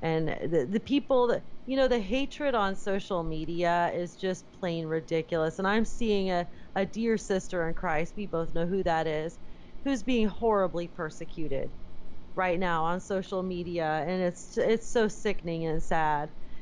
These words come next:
But I have that, and then, of course, my latest video I just told you about. Apparently, I have, um,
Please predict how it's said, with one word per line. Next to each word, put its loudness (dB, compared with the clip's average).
But 2
I 4
have 2
that, 2
and -2
then, 0
of -4
course, 4
my 2
latest -2
video 0
I 4
just -2
told 2
you 0
about. 4
Apparently, 0
I 2
have, 2
um, -4